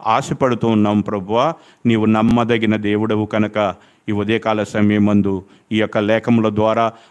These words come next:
మాతో మాట్లాడినటువంటి దేవా, మాకును అట్టి గొప్ప విడుదల, స్వస్థత అనుగ్రహించమని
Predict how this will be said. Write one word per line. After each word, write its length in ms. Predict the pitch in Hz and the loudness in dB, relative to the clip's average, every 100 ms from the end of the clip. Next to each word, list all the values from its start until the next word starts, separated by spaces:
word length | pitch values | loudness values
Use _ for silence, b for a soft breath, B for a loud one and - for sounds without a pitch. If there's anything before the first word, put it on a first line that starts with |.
| - | -2
మాతో 360 | 113 123 147 139 | 0 0 2 2
మాట్లాడినటువంటి 960 | 127 135 147 151 143 127 107 110 98 | 4 2 0 0 2 0 0 0 0
దేవా, 460 | 98 101 101 101 90 B B 110 | 0 -2 0 0 -2 B B 0
మాకును 420 | 110 117 120 117 | 2 2 2 2
అట్టి 200 | 101 113 | 0 -2
గొప్ప 320 | 95 110 - | -2 -2 -2
విడుదల, 680 | 107 104 117 117 110 101 101 - | -2 0 0 0 2 0 -2 -2
స్వస్థత 420 | 120 - 135 131 | -2 -2 0 2
అనుగ్రహించమని 1080 | 113 117 113 110 107 101 107 101 98 92 | 2 2 0 0 0 -2 -2 0 0 0